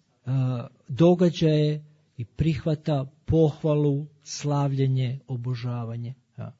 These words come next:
Ako počnete da pomažete ljudima, neki će vas obožavati.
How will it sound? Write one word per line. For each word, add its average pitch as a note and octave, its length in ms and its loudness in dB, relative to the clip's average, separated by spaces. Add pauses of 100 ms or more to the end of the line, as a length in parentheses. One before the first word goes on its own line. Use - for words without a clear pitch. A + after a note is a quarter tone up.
(640)
Ako D3 220 -8
počnete G3+ 400 -2
da G3 120 0
pomažete F#3 540 0
ljudima, D#3+ 560 -2 (140)
neki D#3 320 0
će - 160 -6
vas C#3 360 -8 (360)
obožavati. A#2+ 760 -10